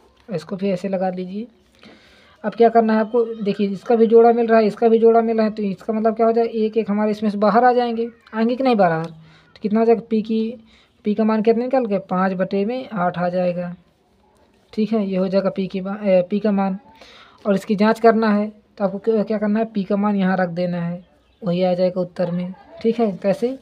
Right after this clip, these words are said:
देखिए यहाँ डालेंगे जांच, चौंसठ गुणे में पाँच बटे में आठ का वर्ग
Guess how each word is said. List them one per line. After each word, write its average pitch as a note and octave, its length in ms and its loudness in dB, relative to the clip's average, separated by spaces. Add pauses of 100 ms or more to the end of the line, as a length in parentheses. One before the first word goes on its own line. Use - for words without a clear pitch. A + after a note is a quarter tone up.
देखिए D#3+ 380 -6 (880)
यहाँ E3 340 -4
डालेंगे F3 500 -4 (1160)
जांच, D3+ 500 -8 (2500)
चौंसठ F3 680 -2
गुणे F#3+ 440 -4
में G#3+ 260 -4
पाँच F#3+ 460 -4
बटे F#3 440 -4
में G#3 280 -4 (120)
आठ F#3 380 -2 (1120)
का F3+ 140 -6
वर्ग F#3+ 360 -4